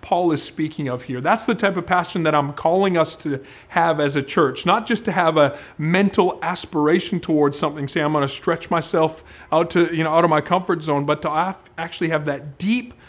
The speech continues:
burdening fire on the inside of us. It might be that for a very short while, an area of passion seemed to be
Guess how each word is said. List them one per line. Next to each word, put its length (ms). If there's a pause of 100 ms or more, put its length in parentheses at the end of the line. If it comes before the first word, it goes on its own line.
(240)
burdening 920 (200)
fire 800
on 200
the 180
inside 460
of 120
us. 420 (680)
It 140
might 240
be 140
that 180
for 180
a 60
very 240
short 340
while, 480 (500)
an 120
area 420
of 160
passion 500
seemed 300
to 80
be 300